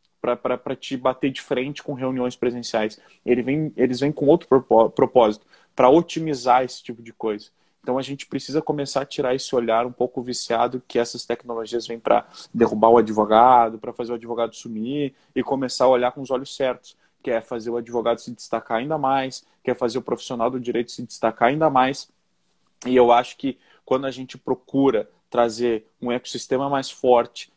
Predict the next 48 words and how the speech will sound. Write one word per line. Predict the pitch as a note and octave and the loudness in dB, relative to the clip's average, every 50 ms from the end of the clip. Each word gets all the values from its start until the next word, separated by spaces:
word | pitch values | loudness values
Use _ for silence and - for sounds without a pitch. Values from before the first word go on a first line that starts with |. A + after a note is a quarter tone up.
| _ _ | _ _
trazer | - B2 A#2 A2 A#2+ A#2 | -4 -4 -2 -2 -2 -2
mais | A2+ A2 A2+ B2 D3 F3 E3+ | -2 0 2 2 2 0 -2
pessoas | - - C3+ - - D3 B2+ | -4 -6 -8 -4 -4 -6 -6
pro | - - B2+ | -4 -2 -2
ecossistema, | B2 B2 - - - A#2 - - - B2 B2+ C#3+ D3+ C#3 - _ _ _ _ | -2 -2 -4 -10 -12 -12 -12 -6 -2 -2 -2 -2 -4 -8 -12 _ _ _ _
cada | - C3+ B2+ B2 C3+ | -4 -2 -2 -2 -2
vez | A#2+ B2 B2+ C3+ C3 | -2 0 -2 -2 -2
vai | C#3+ C#3 | -4 -6
ficar | - - - C3+ | -6 -4 -2 -2
melhor | C#3 C#3 C3 B2 A2+ A2 A2+ B2+ C3+ | -2 0 0 0 4 4 6 4 4
e | C#3+ | 2
cada | C#3 - C3 B2+ B2 | 0 -2 -4 -4 -2
vez | A#2+ B2 C3 | -4 -4 -6
a | C3 | -8
gente | C3+ C3+ - | -12 -10 -8
vai | C#3+ C3 | -8 -8
conseguir | - - C#3 C3+ - C#3+ C3 C3+ E3 | -6 -8 -10 -8 -8 -4 -2 -2 -2
pôr | - _ - D#3 D#3 D3 | 0 _ 2 2 2 2
na | D3 C#3 | -2 -2
cabeça | - C3+ B2+ B2+ B2+ C3 D3 C#3+ - - B2 - - _ _ _ _ _ | -2 -2 -2 0 0 0 0 0 -2 -6 -8 -8 -8 _ _ _ _ _
desses | C3 B2+ - - C3 | -6 -4 -4 -6 -8
profissionais, | - _ - C3 B2 - - - C3+ B2 B2 A#2 A#2 A#2+ B2+ C3 B2+ B2 | -4 _ 2 2 2 0 -2 -2 -2 0 0 0 0 0 0 0 -2 -4
dessas | A#2 A#2 A2+ - B2 - | -6 -8 -10 -10 -12 -6
pessoas | - A#2+ A#2+ - - C3 B2+ B2+ B2 | -4 -4 -4 -2 0 0 0 0 0
que, | - - B2+ B2+ A#2+ - _ _ _ | -2 -4 -4 -2 -4 -6 _ _ _
amigão, | - A2+ A#2+ B2 C#3+ C3+ A2+ G#2 - _ _ _ _ _ | -4 -2 2 4 4 4 4 2 -2 _ _ _ _ _
a | - A2+ | -4 -4
tecnologia | A2+ - C3 C3 - D3+ D3+ D3+ D#3 D3 B2+ A2+ B2 C3+ C#3+ D3 | 2 2 2 2 2 0 2 4 4 4 2 2 0 2 4 4
e | |
a | C#3 | 4
digitalização, | C#3 C3 C3 B2+ C3+ C3+ - C#3 C3 B2+ A#2+ B2+ A#2+ - - - A#2+ A#2+ B2 B2 | 4 0 -6 -10 -8 -2 0 0 0 0 -2 -6 -6 -8 -6 -6 -4 -4 -2 -2
elas | A#2+ B2+ B2+ A2+ A2 | -2 -2 -4 -4 -6
vêm | A2+ A#2 B2 | -8 -8 -6
como | - C3 B2 B2 A#2+ | -8 -4 0 2 2
aliadas | A#2+ C3 C#3 C3+ B2 A2+ A2+ B2 B2+ - - | 2 2 4 4 6 6 4 2 0 -6 -4
pra | - C3 | 0 0
você | C3+ C3+ C#3+ C#3 - - B2+ | 0 0 -2 -6 -6 -6 -8
enquanto | A#2+ B2+ - C3+ B2+ - | -8 -6 -8 -10 -10 -10
profissional | _ - C3+ - - - B2+ A#2+ A2+ A2+ A#2 | _ -8 -8 -6 -6 -8 -4 -2 0 0 0
do | B2+ | -2
direito | C3+ C#3 D#3+ D3+ C3+ C#3 D3 D#3 _ F#3 | -4 -6 -6 -4 -4 -4 -6 -6 _ -14
e | |
enquanto | F3+ F3+ - D#3+ D#3+ - - | -18 -10 -8 -8 -8 -8 -8
profissional | - D#3 D#3 - - - C#3+ C3 C3+ | -8 -8 -8 -6 -8 -6 -4 -4 -4
de | C#3+ - | -4 -4
qualquer | - C#3+ C3 - A#2 A#2+ | -4 -6 -2 -2 -2 -2
setor | - - - B2 - - A2+ A2 | -2 -4 -6 -4 -2 -2 0 0
hoje, | A2+ A2+ A2 G#2+ G#2+ - | 0 0 -2 -4 -8 -16